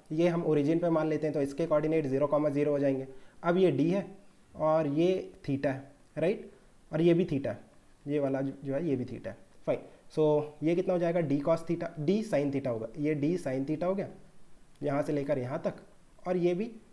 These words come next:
D होगा, राइट? सिमेट्रिक है, so D sin theta। और ये कितना हो जाएगा? ये वाली हाइट, ये वाली हाइट, ये हो जाएगा आपका डी का, अ, cos theta। So अब इसके कोऑर्डिनेट कितना हो जाएगा? X coordinate will be टू डी sin theta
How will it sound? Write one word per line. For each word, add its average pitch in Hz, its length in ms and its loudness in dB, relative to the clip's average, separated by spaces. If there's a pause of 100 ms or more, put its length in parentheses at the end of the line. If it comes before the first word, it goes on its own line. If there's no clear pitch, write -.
(220)
D 175 280 2
होगा, 170 220 0 (180)
राइट? 165 260 -2
सिमेट्रिक 156 480 -2
है, 151 80 -4 (440)
so 151 80 0 (100)
D 180 200 4
sin 131 240 -2
theta। 135 200 -4 (1400)
और 147 260 2
ये 180 100 4
कितना 202 180 2
हो 196 60 6
जाएगा? 185 240 2
ये 160 180 2
वाली 165 200 4
हाइट, 170 240 -4 (360)
ये 160 100 2
वाली 160 200 2
हाइट, 160 180 -6 (500)
ये 165 120 4
हो 180 100 4
जाएगा 151 300 2
आपका 175 220 -2
डी 147 300 0
का, 196 180 -2 (360)
अ, 143 180 -2
cos 147 280 6
theta। - 260 -8 (800)
So 170 160 0
अब 170 160 2
इसके 175 200 -2
कोऑर्डिनेट 185 420 4
कितना 185 220 0
हो 180 80 2
जाएगा? 180 280 0
X 175 120 2
coordinate 175 500 2
will 165 180 0
be 208 160 -2 (540)
टू 196 160 4
डी 214 280 2
sin 151 220 0
theta 175 260 -2